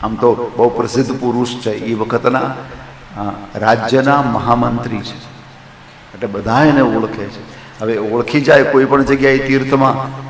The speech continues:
તો મુશ્કેલી એ થાય કે, અ, મને ભજન નહીં થઈ શકે. જ્યાં જાઓ ત્યાં ટોળે ટોળા.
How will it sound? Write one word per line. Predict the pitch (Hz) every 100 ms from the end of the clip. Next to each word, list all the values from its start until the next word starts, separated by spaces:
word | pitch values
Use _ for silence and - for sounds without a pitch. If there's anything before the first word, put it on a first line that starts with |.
| -
તો | 123
મુશ્કેલી | 113 117 - 156 156
એ | 151
થાય | 151 139 135
કે, | 139 135 127 131 123 -
અ, | 123 123 120 117 117 113 110 -
મને | 117 131 135 135 135 - - - - - - - - - - - - - -
ભજન | 117 190 180
નહીં | 135 -
થઈ | 110
શકે. | - 101 - - - - - - - - - - - - - - - - - -
જ્યાં | 151 170
જાઓ | 175 175 180
ત્યાં | 165
ટોળે | 160 165 160
ટોળા. | 156 156 143 151